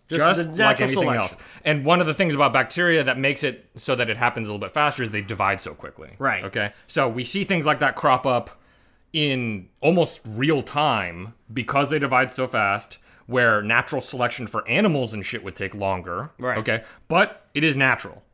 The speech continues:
Speaker 2: That natural process does happen.
Speaker 1: Right.
Speaker 2: There are things out there in the world that create the antibiotics and dump them into the soil and shit, and
Speaker 1: Yeah.
Speaker 2: soil bacteria will generate resistance.
Speaker 1: Right.
Speaker 2: You can actually look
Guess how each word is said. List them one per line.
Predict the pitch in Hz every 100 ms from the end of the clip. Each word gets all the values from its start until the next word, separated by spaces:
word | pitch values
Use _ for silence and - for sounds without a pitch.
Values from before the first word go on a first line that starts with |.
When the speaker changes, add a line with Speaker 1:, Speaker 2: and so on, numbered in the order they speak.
| -
Speaker 2:
That | 113 113
natural | 117 127 139 156
process | 143 135 131 110
does | 90 110 127
happen. | 127 110 117 110 139 _
Speaker 1:
Right. | 131 117 - -
Speaker 2:
There | 110 139
are | 147
things | 147 170 151
out | 143 135
there | 143
in | 143
the | 139
world | 131 139 139 147 - _ _
that | 123 104
create | - 123 107 135 131
the | 135
antibiotics | 139 139 143 139 147 147
and | 98 98
dump | 113 127
them | 139 135
into | 127
the | 113
soil | - 127 123 131 135
and | 131
shit, | - 135 160
and | 117 110
Speaker 1:
Yeah. | 127
Speaker 2:
soil | 120 131
bacteria | 123 - 123 113 117
will | 104 98
generate | 98 104 101 110 104 101 113 -
resistance. | 104 120 180 - 82 - -
Speaker 1:
Right. | 135 101 - - - -
Speaker 2:
You | 113
can | 147 165
actually | 160 135
look | 117 139 170 175 -